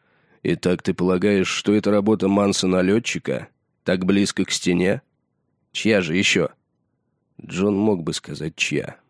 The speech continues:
Это знал и он сам, и все они, но никто не сумел произнести эти слова. "Иные" —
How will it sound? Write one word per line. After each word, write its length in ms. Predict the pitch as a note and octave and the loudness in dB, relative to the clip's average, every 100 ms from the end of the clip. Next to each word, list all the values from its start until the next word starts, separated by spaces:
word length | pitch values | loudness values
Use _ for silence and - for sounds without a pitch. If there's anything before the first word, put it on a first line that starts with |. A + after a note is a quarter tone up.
| _ _ _ _ - | _ _ _ _ -4
Это 260 | G2+ G#2 | -2 0
знал 280 | G2+ A2 G2 | 2 2 2
и 40 | F#2+ | 2
он 160 | F#2+ | 0
сам, 360 | - A2 G#2+ F2+ | 0 2 2 0
и 40 | |
все 320 | - - A2 | -2 -2 2
они, 280 | G2+ F#2 F2 - - _ _ | 2 0 -2 -8 -20 _ _
но 100 | D#2+ | -4
никто 300 | F2 F2 G2 | -4 -2 0
не 120 | F#2 | 0
сумел 420 | E2+ E2 F#2+ F2 - | 0 0 0 0 -2
произнести 640 | F2+ F2 F#2 F#2 - F2+ | -2 0 0 0 0 0
эти 180 | F2 E2 | -2 -2
слова. 580 | - F2 E2+ D#2 - - _ _ _ _ _ - | -2 0 0 -2 -6 -16 _ _ _ _ _ -4
"Иные" — 640 | F2 F#2 A2 F2+ B1 - | 0 2 2 2 -2 -8